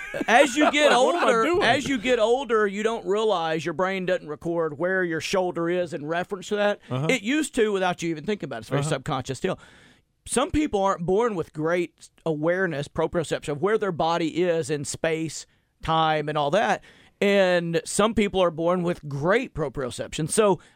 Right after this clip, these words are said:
Speaker 2: I think that's a relation to falling. If you're a guy that falls down and you're clumsy, you know, we say some people are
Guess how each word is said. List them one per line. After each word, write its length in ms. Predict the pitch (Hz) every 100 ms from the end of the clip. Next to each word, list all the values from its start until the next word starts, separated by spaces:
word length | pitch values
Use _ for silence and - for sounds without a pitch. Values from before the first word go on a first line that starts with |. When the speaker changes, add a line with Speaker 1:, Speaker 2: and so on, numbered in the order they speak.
| -
Speaker 2:
I 340 | 190 269 294 262
think 420 | - 170 170 -
that's 240 | 170 170
a 60 | 170
relation 480 | 156 139 135 160 151
to 80 | 160
falling. 540 | 202 247 240 - 101 - - -
If 240 | 185 175
you're 200 | 170 214
a 40 | 180
guy 340 | 185 185 190
that 240 | 156 131
falls 360 | - 175 190 170
down 300 | 165 175 175
and 80 | 156
you're 120 | 139
clumsy, 340 | - 160 143
you 80 | 202
know, 160 | 247 196
we 100 | 170
say 200 | - 165
some 200 | 175 160
people 300 | 170 156 151
are 260 | 143 135